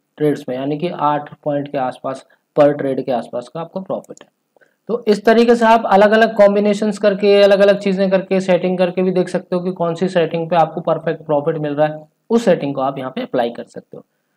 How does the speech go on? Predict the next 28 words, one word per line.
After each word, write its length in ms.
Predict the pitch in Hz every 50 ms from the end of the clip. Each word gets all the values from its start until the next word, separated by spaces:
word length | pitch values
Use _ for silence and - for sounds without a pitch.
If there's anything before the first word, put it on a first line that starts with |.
| _ _ _
उसके 180 | 185 - - 214
बाद 200 | 214 220 214 -
अलग-अलग 420 | 175 185 202 214 208 214 214 208 190
option, 280 | 196 190 190 196 190
यहाँ 160 | 190 185 180 180
पे 100 | 196 190
रीएंट्री 440 | 180 190 190 190 190 190 190 185
का 120 | 175 180 175
ऑप्शन 260 | 170 170 - 165 165
है, 120 | 170 170
रीएंट्री 400 | 156 165 165 175 170 170 165 180 170
को 100 | 175 185
आप 160 | 180 175 -
true 140 | - 180 175
करोगे 320 | 175 175 165 165 160 165 165
तो 80 | 170
जैसे 180 | 165 160 160 175
बाय 220 | 156 156 156 160 160
के 100 | 160 160
बाद 180 | 170 170 165
दोबारा 300 | 160 160 151 147 147 160
से 120 | 156 160 165
बाय 180 | 156 151 151
का 80 | 151 160
सिग्नल 320 | 156 151 147 147 147 139
आएगा 180 | 135 135 156 214
तो 100 | - 285
वो 240 | 277 214 190 190